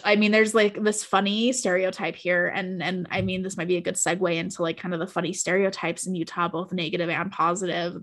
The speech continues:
that ugly men end up with beautiful women in this state.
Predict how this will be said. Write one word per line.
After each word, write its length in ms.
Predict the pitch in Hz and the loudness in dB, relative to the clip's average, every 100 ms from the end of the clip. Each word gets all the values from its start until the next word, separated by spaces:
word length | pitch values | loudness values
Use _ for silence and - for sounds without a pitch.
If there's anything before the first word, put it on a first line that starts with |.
| 233 | -2
that 440 | 190 175 - - - - _ _ _ _ _ _ _ - | 0 0 -4 -10 -16 -20 _ _ _ _ _ _ _ 4
ugly 360 | 208 202 208 | 6 8 6
men 280 | 202 180 185 | 6 4 0
end 160 | 180 185 | 0 -2
up 120 | 185 | 0
with 160 | 196 | -4
beautiful 520 | 196 180 170 175 185 165 | -4 0 0 2 0 0
women 260 | 139 180 | 0 -2
in 80 | 226 | 0
this 180 | 285 285 | -2 -6
state. 360 | - 294 339 | -2 0 0